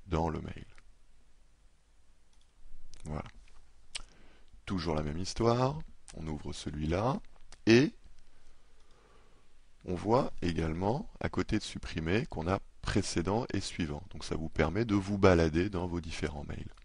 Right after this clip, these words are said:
Mails que vous avez reçus, hein, puisque on se balade dans la boîte de réception. La boîte d'envoi, elle est toujours vide, sauf si vous avez créé des mails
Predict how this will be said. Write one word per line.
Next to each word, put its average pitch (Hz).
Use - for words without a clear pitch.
Mails 87
que -
vous 76
avez 90
reçus, -
hein, -
puisque -
on 85
se -
balade 78
dans 95
la 73
boîte 101
de 92
réception. -
La 95
boîte 107
d'envoi, 101
elle 87
est 82
toujours 95
vide, 101
sauf -
si -
vous 123
avez 78
créé 110
des 85
mails 87